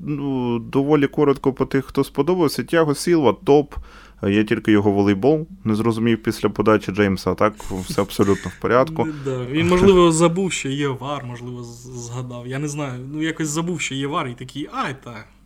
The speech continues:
Speaker 2: закочу, не побачить».
Speaker 1: Е, Кулібалі теж сподобався. Якщо продовжити на тому ж рівні, то при, про Бадіашиля не згадуватимемо у Л Ч. Ось, ну, якщо пройдемо далі у цій Лізі Чемпіонів, так?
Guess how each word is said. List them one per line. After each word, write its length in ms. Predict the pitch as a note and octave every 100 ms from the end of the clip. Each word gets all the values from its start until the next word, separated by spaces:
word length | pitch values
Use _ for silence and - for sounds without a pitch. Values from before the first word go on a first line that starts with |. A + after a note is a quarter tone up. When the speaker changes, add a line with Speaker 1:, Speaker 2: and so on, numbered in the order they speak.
| -
Speaker 2:
закочу, 560 | C3+ B2+ B2+ A#2 A2+ - _ _ -
не 100 | C3+
побачить». 440 | C3 A#2 G#2+ - - _ _ - - _ _ _ _ -
Speaker 1:
Е, 120 | F#2+
Кулібалі 600 | - A#2+ C3 A#2 A2 D3 -
теж 180 | - C3
сподобався. 840 | - - A#2 B2 A#2 A2 - G#2+ G2+
Якщо 280 | G2 - -
продовжити 500 | A2+ A2 A2+ A2+ G#2
на 80 |
тому 220 | G#2 G#2+ G#2+
ж 180 | -
рівні, 380 | G#2+ A#2+ B2 A2 F#2+ E2+
то 320 | F#2 G2 F#2 - _
при, 240 | - G#2 F#2+ - - - F#2+
про 140 | -
Бадіашиля 720 | G2+ G2 G2 F#2 A#2 G#2 F#2 F2
не 180 | F#2 F#2+
згадуватимемо 840 | F2+ A2 D3+ D3 C#3+ C3+ C3 B2+ - - - -
у 80 | B2
Л 200 | A#2+ A2+
Ч. 320 | - A2+ G#2 G#2 -
Ось, 360 | G2 F2+ - -
ну, 200 | G2+ E2 F2+
якщо 280 | F#2 - - - _ - -
пройдемо 440 | - A2+ F#2+ F#2
далі 240 | G#2 F#2 -
у 80 |
цій 320 | - - F2 E3 -
Лізі 180 | F2+ E2+
Чемпіонів, 500 | - F2+ F#2 E2+ D#2+
так? 240 | - G#2